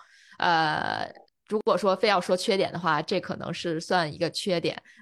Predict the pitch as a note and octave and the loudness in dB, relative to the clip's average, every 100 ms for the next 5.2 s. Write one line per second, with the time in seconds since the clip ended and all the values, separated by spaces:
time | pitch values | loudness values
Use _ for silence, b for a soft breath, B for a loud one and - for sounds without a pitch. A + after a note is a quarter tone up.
0 | _ A#3 B3 F4+ A#3 - C#4+ A#3+ F#3 - | _ 2 4 4 4 6 6 6 4 2
1 | B3 - A#3+ G#3 B3+ C4+ G#3 - - D4 | 4 4 4 6 8 6 4 -2 -2 2
2 | D4+ D#4 D4 G3 G#3+ C4 C4+ G3+ A#3+ C#4 | 4 6 4 2 4 4 6 6 4 2
3 | - - B3+ B3+ A#3 G#3 A3+ G3 F#3+ A#3+ | 2 4 4 4 2 2 -4 -4 -6 2
4 | A#3 A3 F#3 G#3 G#3+ A3 - E3+ G#3+ B3+ | 2 4 2 4 4 4 4 2 4 2
5 | F#3+ - | -2 -6